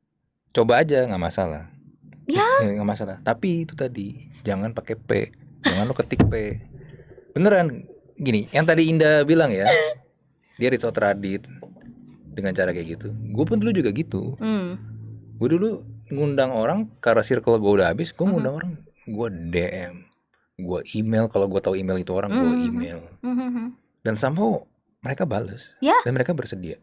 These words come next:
Speaker 2: Ya.
Speaker 1: Tapi ya, balik lagi ya, gue, gue message, entah itu di email atau D M,
Speaker 2: Mm-hmm.
Speaker 1: dengan proper.
Speaker 2: Mm-hmm.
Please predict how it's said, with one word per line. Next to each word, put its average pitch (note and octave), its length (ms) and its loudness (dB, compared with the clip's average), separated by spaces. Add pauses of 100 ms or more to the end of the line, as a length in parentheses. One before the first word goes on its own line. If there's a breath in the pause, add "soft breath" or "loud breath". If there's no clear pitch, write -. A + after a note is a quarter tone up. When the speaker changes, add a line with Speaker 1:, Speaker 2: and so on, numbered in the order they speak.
(140)
Speaker 2:
Ya. F4 180 2
Speaker 1:
Tapi A#3+ 240 4
ya, E3 160 6
balik C3+ 220 0
lagi D#3 240 2
ya, B2+ 100 2
gue, A2 360 0 (500)
gue E3+ 300 4 (280)
message, D#3 800 -2
entah A2+ 240 0
itu G#2+ 180 -6
di G2 220 -4
email F#2 240 -4
atau F2+ 140 -10
D F2 180 -8
M, A#2+ 160 -10 (180)
Speaker 2:
Mm-hmm. A#3+ 300 -8
Speaker 1:
dengan G2 260 -6
proper. A#2 540 -6
Speaker 2:
Mm-hmm. G3 220 -8